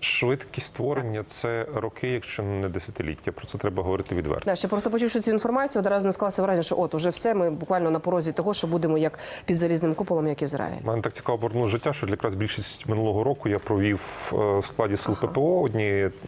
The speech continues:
Speaker 1: е, бригади і мав можливість зсередини побачити на цю всю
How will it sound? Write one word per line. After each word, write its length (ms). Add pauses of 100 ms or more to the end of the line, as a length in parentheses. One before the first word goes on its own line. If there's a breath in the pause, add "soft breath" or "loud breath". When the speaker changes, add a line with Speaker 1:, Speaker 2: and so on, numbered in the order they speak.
Speaker 1:
е, 140
бригади 600
і 400
мав 460
можливість 760
зсередини 460
побачити 400
на 80
цю 160
всю 400